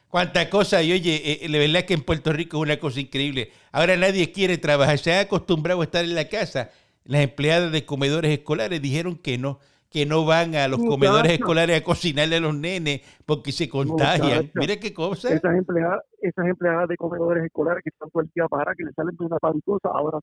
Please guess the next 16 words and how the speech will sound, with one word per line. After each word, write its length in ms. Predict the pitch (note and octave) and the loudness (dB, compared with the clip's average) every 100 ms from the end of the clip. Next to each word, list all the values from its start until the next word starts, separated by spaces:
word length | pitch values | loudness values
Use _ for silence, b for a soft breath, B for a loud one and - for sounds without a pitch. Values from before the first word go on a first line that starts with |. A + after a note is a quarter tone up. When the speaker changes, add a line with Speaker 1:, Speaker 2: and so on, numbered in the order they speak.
| - | -6
Speaker 2:
las 120 | D3 | -6
piernas 240 | - D3+ D#3 | -2 -2 -2
se 100 | E3 | -2
le 60 | D#3+ | -2
pusieron 380 | D#3 E3+ E3 E3+ _ _ _ _ - | -2 0 0 0 _ _ _ _ 0
bonitas, 440 | D3+ D#3 F#3+ F3+ | 2 2 0 -2
que 80 | D#3 | -4
se 120 | D#3 | -4
pueden 260 | D3+ D#3 E3+ | -2 -2 -4
afeitar 380 | E3 E3 E3+ E3 | -4 -4 -2 -4
y 40 | |
no 140 | E3+ E3 | -4 -4
se, 120 | E3 - G3 C#3+ | -6 -6 -8 -6
no 120 | D#3 | -6
se 60 | F#3 | -4
desangran. 540 | E3 - F3+ G3 F#3 | -4 -2 -2 0 -2